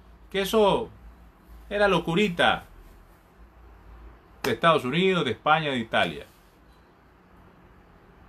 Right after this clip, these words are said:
Y México no creo que esté mejor preparado que España, que Italia, que Alemania, que Gran Bretaña y que Estados Unidos.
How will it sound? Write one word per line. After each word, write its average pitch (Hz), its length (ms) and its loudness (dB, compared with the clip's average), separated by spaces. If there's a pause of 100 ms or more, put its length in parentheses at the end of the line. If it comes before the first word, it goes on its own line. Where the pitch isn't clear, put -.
(140)
Y 143 80 -4
México 185 600 0 (320)
no 147 140 -2
creo 170 240 4
que 143 80 0
esté 160 180 -4
mejor 151 220 -4
preparado 127 680 0 (340)
que 110 80 -8
España, 208 580 2 (260)
que - 80 -12
Italia, 202 640 2 (160)
que 117 100 -8
Alemania, 190 600 2
que 135 80 -8
Gran 117 240 -2
Bretaña 175 480 0
y 165 60 -4
que - 100 -4
Estados 147 420 2
Unidos. 120 500 -6